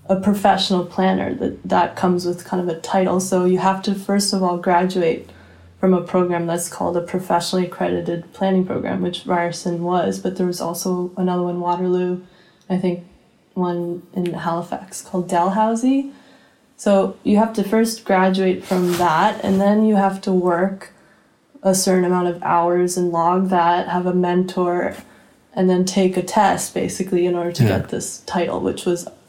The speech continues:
Speaker 1: R P P. And that's a very similar process for architects and landscape architects, because I guess these are, these are titles where you have to often, like, sign things. You don't want <laughs> buildings to fall down. Like,
Speaker 2: <laughs>
Speaker 1: they,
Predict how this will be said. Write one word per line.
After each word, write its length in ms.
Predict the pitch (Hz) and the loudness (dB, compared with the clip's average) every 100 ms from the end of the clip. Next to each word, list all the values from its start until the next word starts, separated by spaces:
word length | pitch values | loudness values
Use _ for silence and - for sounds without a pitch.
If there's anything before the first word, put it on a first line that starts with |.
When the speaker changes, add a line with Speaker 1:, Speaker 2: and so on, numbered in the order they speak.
| - | -10
Speaker 1:
R 160 | 170 170 | -8 -8
P 200 | - 180 | -8 -10
P. 420 | - - - - - - - _ _ - | -6 -4 -4 -8 -16 -20 -20 _ _ 0
And 140 | 208 | 4
that's 240 | 214 202 202 | 4 2 2
a 20 | |
very 180 | 202 190 | 2 2
similar 340 | 190 190 185 | 2 2 2
process 520 | 185 190 185 185 180 | 0 0 0 -2 -4
for 160 | - 185 | -2 -2
architects 640 | 180 185 196 190 190 - | -2 -2 -4 -4 -4 -4
and 140 | 202 190 | -2 2
landscape 400 | 190 190 190 190 | 0 0 -4 -4
architects, 680 | 196 190 190 190 - - - _ _ _ _ _ _ _ | -4 -6 -6 -6 -8 -18 -20 _ _ _ _ _ _ _
because 420 | 214 202 190 - - | -2 2 2 0 0
I 100 | 196 | 2
guess 300 | 196 196 - | 4 2 0
these 280 | 202 196 190 | 2 2 4
are, 300 | 196 190 185 - - - _ _ _ _ _ - | 2 2 -2 -10 -20 -20 _ _ _ _ _ -2
these 200 | 214 196 | 2 2
are 120 | 190 | 2
titles 460 | 196 202 196 190 190 | 2 2 4 2 2
where 180 | 190 | 4
you 180 | 185 185 | 4 4
have 220 | 185 175 - | 2 0 -2
to 240 | 180 175 185 | -4 -2 0
often, 440 | 180 - 190 180 | 0 -2 -2 -2
like, 220 | 165 - | -2 -4
sign 560 | - - 208 208 208 208 | -4 0 2 4 4 4
things. 580 | 214 208 208 202 - - | 4 4 4 4 0 -6
You 140 | - 196 | 0 2
don't 120 | 190 | 4
want 260 | 175 180 - | 2 0 -4
<laughs> 180 | - | 2
buildings 480 | 240 226 202 196 190 | 4 6 6 4 2
to 120 | 202 | 0
fall 300 | 190 185 190 | 2 2 2
down. 360 | 185 190 190 190 | 2 2 2 2
Like, 240 | 180 175 | 2 2
Speaker 2:
<laughs> 480 | 113 - - - 120 | 0 0 0 0 2
Speaker 1:
they, 220 | 202 202 | 4 4